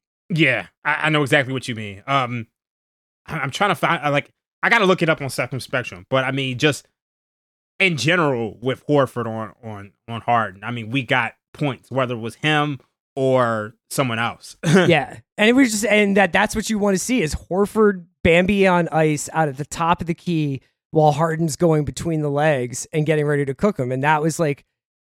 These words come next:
Speaker 2: I don't know if that was just because we were getting lucky with Mazzulla not making an adjustment or if that was just an amazing call by Doc to just be like, "That's exactly where I want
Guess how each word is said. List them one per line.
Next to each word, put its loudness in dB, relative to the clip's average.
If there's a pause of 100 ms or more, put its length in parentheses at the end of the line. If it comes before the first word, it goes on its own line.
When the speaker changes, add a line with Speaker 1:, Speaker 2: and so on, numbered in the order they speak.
(180)
Speaker 2:
I 4
don't 4
know 6
if 2
that 4
was -2
just -6
because -2
we -2
were -2
getting 2
lucky 2
with 0
Mazzulla 0
not -2
making -4
an -4
adjustment -2
or -2
if -8
that -4
was -4
just -6
an -4
amazing -4
call -2
by -4
Doc -4
to -8
just -14
be -6
like, -6
"That's -4
exactly -2
where 4
I 4
want 0